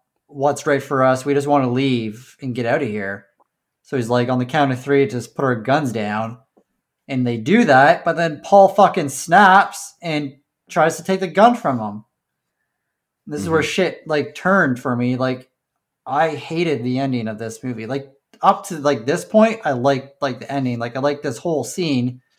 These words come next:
Speaker 1: but then this very end scene, I, I didn't like.
Speaker 2: Yeah. Nor did
Speaker 1: Yeah.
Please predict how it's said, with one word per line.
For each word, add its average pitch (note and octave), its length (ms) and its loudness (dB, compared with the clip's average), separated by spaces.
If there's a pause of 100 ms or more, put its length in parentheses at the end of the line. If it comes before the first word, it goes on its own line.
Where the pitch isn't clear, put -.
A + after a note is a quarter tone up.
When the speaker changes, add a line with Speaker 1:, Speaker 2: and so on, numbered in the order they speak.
(540)
Speaker 1:
but D3 120 2
then C#3+ 160 0
this C3 140 -2
very C3 300 0
end B2 200 -2
scene, G#2 480 -8 (280)
I, G#2+ 520 -8
I A#2 100 -10
didn't A2 300 -10
like. - 400 -18 (1500)
Speaker 2:
Yeah. F2+ 200 -12 (1600)
Nor F2+ 320 -14
did D#2 140 -16
Speaker 1:
Yeah. - 240 -18